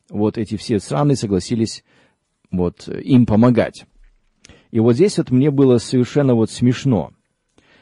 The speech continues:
А, и здесь написано, сказано, было, обсуждалось, что эти сто миллиардов, которые, кстати, они не сделали, они, они обещали и не сделали,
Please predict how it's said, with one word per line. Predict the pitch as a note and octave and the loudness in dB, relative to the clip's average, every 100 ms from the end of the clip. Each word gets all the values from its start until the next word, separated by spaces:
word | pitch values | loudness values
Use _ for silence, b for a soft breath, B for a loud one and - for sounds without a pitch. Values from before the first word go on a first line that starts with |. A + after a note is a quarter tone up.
| b b | b b
А, | E2 E2+ D#2 D2+ - _ D4+ D4 - | -8 -6 -6 -8 -12 _ -20 -20 -4
и | A#2+ A#2 G#2+ | 0 2 2
здесь | G#2+ D#3 - | 2 0 0
написано, | D3+ D3 G3 G3 E3+ B2+ | -2 -4 -2 -2 0 0
сказано, | G#2+ - F3 D3+ C#3 G#2 | 0 0 0 2 2 2
было, | F2+ - A#2 B2+ | 0 -4 0 2
обсуждалось, | G#2+ A#2 A2+ F3 C#3+ | 2 0 0 0 0
что | - | -2
эти | A2+ | -8
сто | A2+ - D3+ | -6 -2 0
миллиардов, | C3 C3+ E3+ D3+ B2+ - _ _ _ _ | 2 2 0 0 -4 -6 _ _ _ _
которые, | - A#2+ A#2+ | -4 0 -2
кстати, | - A#2+ G2+ | 0 -2 0
они | F#2+ G#2 | 0 0
не | F#2+ A2+ | 2 2
сделали, | A#2 F#2 E2 G#2+ | 2 0 -2 -2
они, | A2+ F2+ | -4 -4
они | F#2+ F2 F2+ | -6 -6 -4
обещали | F2+ G2+ A2+ F2+ | -4 -4 -4 -4
и | G2 | 0
не | G#2 | 0
сделали, | F2+ E2 C#2+ E2 A#2 | 0 -4 -8 -8 -12